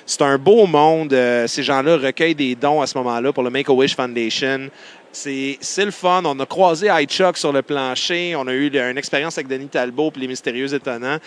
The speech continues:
En gros, Comic-Con, il y a beaucoup de choses qui se passent. Euh, puis c'est pas juste sur le show floor. Oui, il y a des pop à vendre. Oui, il y a des, des, des excellentes pièces d'artistes en plus. Je, je peux pas dénigrer le show floor. Des body cushions pour, euh, Milter à ce moment-là et sa famille à ce moment-là.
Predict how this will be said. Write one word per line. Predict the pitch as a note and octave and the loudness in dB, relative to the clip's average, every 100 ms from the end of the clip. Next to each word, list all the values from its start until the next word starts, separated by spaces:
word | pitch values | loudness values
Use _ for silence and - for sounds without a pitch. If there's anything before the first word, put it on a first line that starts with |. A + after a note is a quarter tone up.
| - - | -16 -2
En | C#3+ | 0
gros, | E3 - | 2 2
Comic-Con, | C4 F3 C#3 F3 E3+ | 2 0 0 0 0
il | E3+ | 0
y | C3 | -2
a | |
beaucoup | C3 G#3 C4 | -2 -4 -4
de | - | -2
choses | E3+ E3 F#3 | -2 0 -2
qui | - | -4
se | - | -6
passent. | - C3 C3+ C3+ - - - - - | 0 2 2 -4 -8 -14 -20 -12 0
Euh, | B2 B2 | 2 2
puis | - | -2
c'est | - D3+ | -6 -4
pas | A#3+ | -2
juste | G3+ G#3 - | -2 -4 -4
sur | C3 | -4
le | C3 | -4
show | - C3+ | -2 -2
floor. | A#2+ D3+ D3 | 0 2 2
Oui, | C3 G3 | 2 0
il | |
y | A3+ | 0
a | |
des | D#3+ D#3 | 0 2
pop | E3+ E3 | 0 2
à | D3 | 2
vendre. | C3+ C3+ C#3+ C#3 A2+ | 2 0 -2 -4 -4
Oui, | C3+ | -4
il | F3 | 0
y | D#3 | 0
a | |
des, | A#2+ B2 A#2 | 0 0 0
des, | A2 A2+ A2 - | -2 -4 -6 -6
des | A#2+ A2 | -6 -2
excellentes | E3 - D3+ C#3 C3+ | -4 -2 -2 -2 -4
pièces | D#3 D3+ | -6 -4
d'artistes | C3+ A2 - D3+ - | -4 -6 -8 -8 -8
en | A2 | -8
plus. | - C#3 C3 | -6 -6 -6
Je, | A2 G2+ - - - | -10 -16 -20 -20 -14
je | |
peux | - | -12
pas | B2+ D#3 | -2 0
dénigrer | C#3 C3+ A#2+ D3 | 0 -6 -6 -4
le | |
show | C#3+ C3+ | -2 -2
floor. | A#2 C3 C#3 D3+ D3 B2+ - - - - - _ _ _ _ _ _ - _ C#3+ | -2 0 0 0 -4 -10 -20 -20 -20 -20 -20 _ _ _ _ _ _ -20 _ -2
Des | D3+ | 0
body | D#3 D#3+ D#3+ | 2 4 4
cushions | D3+ E3 - F3 F3 E3+ - | 4 4 4 2 2 -2 2
pour, | C#3+ C3+ A#2+ | 4 4 4
euh, | B2 A#2+ | 2 2
Milter | A#2+ B2+ B2 D3 D#3 | 2 -2 2 2 4
à | C#3 | 2
ce | - | -2
moment-là | C3 B2 C#3 | -4 -2 -2
et | |
sa | C#3 B2+ | -2 -2
famille | C3 B2 F3+ F3 | -2 0 4 4
à | |
ce | C3+ | 4
moment-là. | D3 C3+ B2+ C3 F#3 | 4 4 2 -2 -6